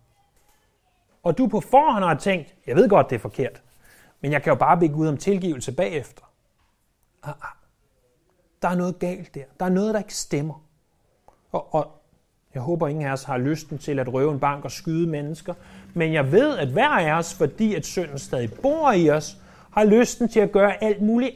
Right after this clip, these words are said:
andet, som er syndigt. Og hvis du tænker, "Ah, jeg kan nok, det går nok alt sammen. Gud tilgiver mig jo i morgen. Min synd i dag, den er tilgivet i morgen.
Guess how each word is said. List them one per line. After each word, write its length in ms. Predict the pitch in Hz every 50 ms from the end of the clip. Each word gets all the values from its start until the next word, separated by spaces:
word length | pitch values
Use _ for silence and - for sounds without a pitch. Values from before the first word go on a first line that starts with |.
| - -
andet, 560 | - 233 262 294 330 349 302 202 - - - - - -
som 380 | - - - - 202 185 180
er 180 | 170 165 147 131 - - - _
syndigt. 540 | - - - 175 160 143 131 123 113 104 - _ _ _ _ _ _ _ _ _ _ _ _ _ _ - - -
Og 80 | - 196
hvis 120 | 226 233
du 140 | - 311 311
tænker, 340 | 302 - 285 262 262 254 226
"Ah, 340 | 175 135 151 175 180 160 143
jeg 100 | 160 156
kan 100 | 185 170
nok, 220 | 170 170 165 -
det 120 | 233 214
går 200 | - 226 240 240
nok 200 | 208 190 185 190
alt 180 | 190 208 208 180
sammen. 260 | - 175 190 196 151
Gud 120 | 160 220 240
tilgiver 440 | - - 240 269 269 240 262 247
mig 160 | 214 196 190 190
jo 60 | 190
i 60 | 185
morgen. 360 | 170 160 180 220 262 294 233 143 - - - _ -
Min 140 | 190 208 190
synd 260 | - - 285 302 302
i 60 | 262
dag, 300 | 208 269 302 302 285 220
den 120 | 240 240
er 60 | 247 240
tilgivet 440 | 240 - 254 269 254 220 269 269
i 40 | 254
morgen. 320 | 233 208 202 208 233 226